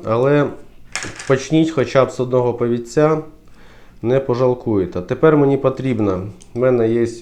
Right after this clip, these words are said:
ось, е, такий шнур для повідців, він спеціально для цього зроблений. І я використовую гачки другий номер, дехто використовує більше,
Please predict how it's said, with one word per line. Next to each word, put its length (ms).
ось, 420
е, 220
такий 440
шнур 380
для 160
повідців, 720
він 160
спеціально 560
для 160
цього 300
зроблений. 680
І 80
я 140
використовую 880
гачки 420
другий 360
номер, 400
дехто 400
використовує 760
більше, 580